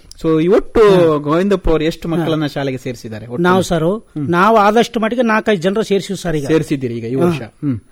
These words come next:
Speaker 2: ಎಜುಕೇಶನ್ ಅಂದ್ರೆ ಬಹಳ ಇಷ್ಟ ಸರ್ ನನಗೆ.
Speaker 1: ಹ್ಮ್, ಹ್ಮ್.
Speaker 2: ಇಂಡಿಯಾದಾಗ ನಂಬರ್ ಒನ್ ಏನನ್ನ ಗಳಿಸಬಹುದು ಸರ್,
Speaker 1: ಹ್ಮ್, ಹ್ಮ್.
Speaker 2: ಇದ್ದು ಗಳಿಸಕ್ಕಾಗಂಗಿಲ್ಲ.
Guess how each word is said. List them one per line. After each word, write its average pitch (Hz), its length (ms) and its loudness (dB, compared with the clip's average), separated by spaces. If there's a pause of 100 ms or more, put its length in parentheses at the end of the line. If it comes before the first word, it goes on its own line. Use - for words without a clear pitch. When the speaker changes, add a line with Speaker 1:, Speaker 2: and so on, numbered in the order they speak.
(340)
Speaker 2:
ಎಜುಕೇಶನ್ 240 480 2
ಅಂದ್ರೆ 254 180 6
ಬಹಳ 214 240 4
ಇಷ್ಟ 226 260 4
ಸರ್ 233 240 4
ನನಗೆ. 160 220 0
Speaker 1:
ಹ್ಮ್, 151 260 -2
ಹ್ಮ್. 123 160 -6 (160)
Speaker 2:
ಇಂಡಿಯಾದಾಗ 247 540 4
ನಂಬರ್ 233 340 4
ಒನ್ 254 140 6
ಏನನ್ನ 240 420 6
ಗಳಿಸಬಹುದು 220 460 6
ಸರ್, 208 220 2
Speaker 1:
ಹ್ಮ್, 165 240 -4
ಹ್ಮ್. 131 80 -2
Speaker 2:
ಇದ್ದು 202 220 0
ಗಳಿಸಕ್ಕಾಗಂಗಿಲ್ಲ. 202 640 2